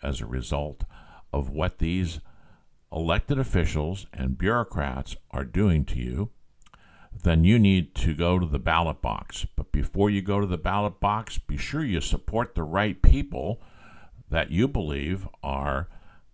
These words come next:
fiscally conservative that are running for office.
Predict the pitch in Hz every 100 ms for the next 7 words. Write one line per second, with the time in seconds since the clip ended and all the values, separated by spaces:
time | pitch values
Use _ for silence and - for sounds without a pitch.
0 | - _ - - 135 135 - 95 - 71
1 | - 98 92 87 82 82 - - - 78
2 | 78 78 85 127 104 - - - _ _
3 | _ - 98 90 78 73 - - -